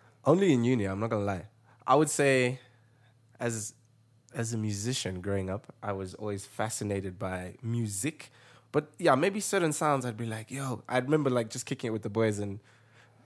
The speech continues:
those that were into music and stuff like that. We talk about things, but not even know the terminology we're talking about.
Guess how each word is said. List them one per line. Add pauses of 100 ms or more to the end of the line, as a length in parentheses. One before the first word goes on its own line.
those
that
were
into
music
and
stuff
like
that.
We
talk
about
things, (100)
but
not
even
know
the
terminology
we're
talking
about.